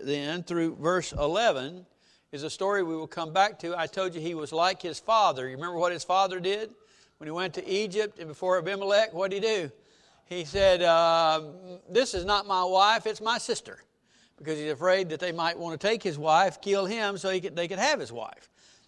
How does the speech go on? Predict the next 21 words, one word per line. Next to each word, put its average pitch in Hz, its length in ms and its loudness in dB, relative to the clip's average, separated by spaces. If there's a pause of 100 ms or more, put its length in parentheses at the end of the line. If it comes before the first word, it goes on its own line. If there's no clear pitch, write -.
(180)
And 170 220 -6
what 247 320 2
did 220 180 0 (240)
Isaac 233 420 2
do? 147 260 -4 (640)
Did 233 140 -2
exactly 240 460 2
what 226 120 2
Abraham 196 540 -4
did 165 240 -4
on 170 140 -6
two 214 160 -4
occasions. 220 720 -6 (420)
He 170 80 -12
turns 190 300 -2
around 190 400 0
and 160 100 -6
lies 202 400 2
about 131 300 -2
that. 151 320 0 (400)
The, 170 200 -2